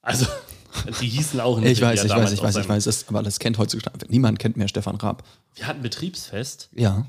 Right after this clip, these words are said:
Speaker 1: vom Arbeitgeber.
Speaker 2: Mhm.
Speaker 1: Donnerstagabend, da war einer, der sah aus wie Stefan Raab, nur ohne die vielen Zähne.
Speaker 2: Und der hatte keine Zähne?
Speaker 1: Doch, aber nicht so tolle.
Speaker 2: Ach so.
Speaker 1: Und auch kein blaues Hemd an. Und auch keine
Speaker 2: Hatte der,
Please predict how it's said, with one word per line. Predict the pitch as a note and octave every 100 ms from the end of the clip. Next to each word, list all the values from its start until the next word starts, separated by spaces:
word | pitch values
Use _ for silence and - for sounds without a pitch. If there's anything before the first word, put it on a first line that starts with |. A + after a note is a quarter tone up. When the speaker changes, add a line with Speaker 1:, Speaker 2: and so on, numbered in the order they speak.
| -
Speaker 1:
vom | A2 G2 -
Arbeitgeber. | C3+ B2 - F2+ G2+ E3
Speaker 2:
Mhm. | A#2+ G2+ B2 - _ _ _ _ _ _ _
Speaker 1:
Donnerstagabend, | A#2+ A#2 A2 G#2+ - - G2 A2 A2+
da | G#2+
war | B2+ D3
einer, | B2 A2+
der | G#2
sah | - G2+
aus | - D#3+ D#3+
wie | C#3
Stefan | - C3+ C3
Raab, | A#2+ A#2
nur | D3
ohne | F3 F3
die | D#3
vielen | D#3 D3+ D3+
Zähne. | D#3 C3+ G#2 G2 - _ - - -
Speaker 2:
Und | A#2+ C3+ -
der |
hatte | A#2 C3
keine | B2 B2
Zähne? | D#3 G#3 - - _ _ _ _ _
Speaker 1:
Doch, | - D3 E3
aber | B2
nicht | D3
so | C#3
tolle. | C3+ C#3+ G2+ F2 _
Speaker 2:
Ach | A#2
so. | - A#2 - _ _ -
Speaker 1:
Und | C#3
auch | D#3+
kein | D#3 D3
blaues | C#3+ C#3+
Hemd | D3+ D3
an. | F#2 F#2 - _ _ _
Und | B2
auch | C3
keine | - B2+ B2+
Speaker 2:
Hatte |
der, | A#2+